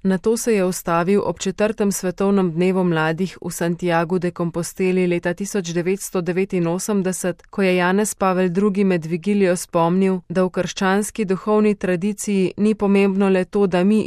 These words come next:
iščemo Boga, ampak je še bolj bistveno to, da je Bog tisti, ki išče nas.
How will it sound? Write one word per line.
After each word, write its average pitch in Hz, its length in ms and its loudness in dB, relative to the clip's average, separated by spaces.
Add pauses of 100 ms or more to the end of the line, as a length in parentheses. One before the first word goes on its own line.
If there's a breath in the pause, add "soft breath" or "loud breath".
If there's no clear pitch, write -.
iščemo 175 420 -2
Boga, 156 400 -2 (320)
ampak 180 380 -2
je 175 80 -2
še 190 160 -2
bolj 202 240 2
bistveno 180 520 -2
to, 196 320 -2 (160 soft breath)
da 175 140 -4
je 185 160 2
Bog 226 320 -2
tisti, 220 480 -4
ki 202 240 -2
išče 180 320 -2
nas. 151 460 -4